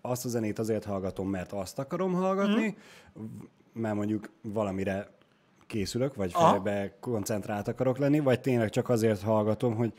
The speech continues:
Speaker 1: most olyan kedvem van, hogy valami tingli-tangli, vagy akármi szóljon a háttérbe. És
Speaker 2: Mhm.
Speaker 1: akkor az én saját kedves stílusomtól tökre, tök idegen dolgokat is olyan szívesen meghallgatok, és lemegy, hogy ihaj.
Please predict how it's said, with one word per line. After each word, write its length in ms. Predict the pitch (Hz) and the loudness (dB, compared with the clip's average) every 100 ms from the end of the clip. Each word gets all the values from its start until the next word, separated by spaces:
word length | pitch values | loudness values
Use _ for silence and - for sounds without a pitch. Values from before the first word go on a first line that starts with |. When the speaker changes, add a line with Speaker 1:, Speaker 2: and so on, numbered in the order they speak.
| - - - - - | -14 -20 -20 -20 -8
Speaker 1:
most 440 | 180 160 139 - | 0 2 0 0
olyan 300 | 135 107 98 | 0 2 -2
kedvem 480 | 92 92 92 92 92 | -4 -6 -6 -6 -4
van, 160 | 95 95 | -4 -2
hogy 200 | 98 98 | -4 -2
valami 520 | 135 110 101 101 123 - _ - - - | -2 -2 -2 -4 -6 -14 _ -20 -20 -4
tingli-tangli, 560 | 123 95 95 104 98 | -2 0 -2 -2 -2
vagy 220 | 95 98 - | -4 -4 -4
akármi 440 | 110 - 98 98 | -6 -4 -2 -4
szóljon 340 | 98 107 92 92 | -4 -4 -2 -4
a 40 | |
háttérbe. 640 | 90 90 87 98 90 90 92 _ _ | -4 -6 -6 -8 -6 -10 -12 _ _
És 120 | 165 | 4
Speaker 2:
Mhm. 80 | 170 | 6
Speaker 1:
akkor 380 | 233 156 147 - | 6 2 2 -2
az 200 | 135 127 | -2 2
én 140 | 139 | 2
saját 500 | 123 127 113 110 - 117 131 113 _ | 2 2 2 0 -6 -14 -14 -14 _
kedves 400 | 123 104 104 101 | -4 -2 -2 -4
stílusomtól 760 | - 110 101 117 104 117 - | -2 -2 -2 -2 -2 -4 -8
tökre, 580 | - 151 - - 107 113 - | -4 -2 -2 -4 -4 -4 -4
tök 200 | 143 123 | -4 -2
idegen 360 | 104 98 98 | -2 -2 0
dolgokat 460 | 98 101 95 104 95 | 0 0 -2 -6 -8
is 240 | 101 - - _ | -10 -10 -14 _
olyan 160 | 113 95 | -8 -8
szívesen 380 | 107 98 113 | -8 -8 -6
meghallgatok, 640 | 110 107 110 110 107 117 - | -6 -6 -4 -4 0 -2 -2
és 160 | 107 | -4
lemegy, 300 | 113 110 104 | -2 0 0
hogy 240 | - 104 101 | 0 -2 -2
ihaj. 340 | 104 80 82 | -4 -4 -6